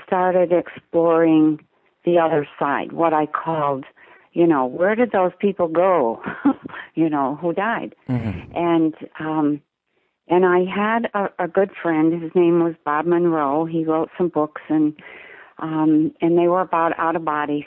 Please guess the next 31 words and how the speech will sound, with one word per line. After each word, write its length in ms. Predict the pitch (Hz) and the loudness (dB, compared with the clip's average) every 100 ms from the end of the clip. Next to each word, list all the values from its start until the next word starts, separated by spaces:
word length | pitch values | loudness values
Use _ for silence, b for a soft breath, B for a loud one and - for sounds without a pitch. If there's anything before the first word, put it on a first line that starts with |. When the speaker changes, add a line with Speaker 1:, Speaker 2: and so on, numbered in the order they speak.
| - | -10
Speaker 1:
stuff. 300 | - 139 185 - B B B B - | -6 -4 -4 -10 B B B B -6
And 240 | 170 165 160 | 0 0 2
we 160 | 175 | 2
would 180 | 196 214 | 2 0
talk, 500 | - 151 139 143 180 - | -4 -4 -2 -2 -4 -2
and 180 | 156 151 | 0 0
he, 440 | 147 165 180 202 B B B B B - | -2 -4 -4 -6 B B B B B -6
um, 360 | 165 160 156 - | -2 2 2 2
and 220 | 180 196 - | 2 2 -2
I 280 | 160 147 160 170 | -2 0 0 0
had 160 | 165 | 0
both 220 | 180 170 180 | 2 0 0
discovered 520 | 202 - - 156 160 160 | -4 -4 -4 0 0 0
this 100 | 151 _ - | -4 _ -6
place, 380 | 240 269 170 165 - - B B B B _ | 0 2 0 -2 -12 -20 B B B B _
um, 540 | 165 160 160 147 143 - - - - 320 - - | -10 -6 -4 -2 -4 -4 -8 -10 -12 -8 -10 -8
that, 420 | - 180 175 - - - - | -2 0 0 -4 -18 -20 -10
you 180 | 185 190 | -6 -2
know, 500 | 180 147 147 160 170 - - | 0 2 0 -2 -6 -12 -8
I, 180 | 165 190 - - | -4 -4 -6 -14
I 320 | - 175 190 | -6 -2 0
don't 180 | 190 175 | 2 2
know 240 | 151 143 147 | 2 0 0
what 300 | 151 160 170 - | 0 0 -2 -6
he 220 | 156 170 | -10 -8
called, 320 | - 160 156 | -4 -2 -2
I 140 | 139 196 | -2 -4
called 380 | - 185 160 | -2 -2 2
it 180 | 165 160 - | 0 -2 -2
the, 280 | 156 156 | 0 0
um, 300 | 156 131 - | -2 -4 -8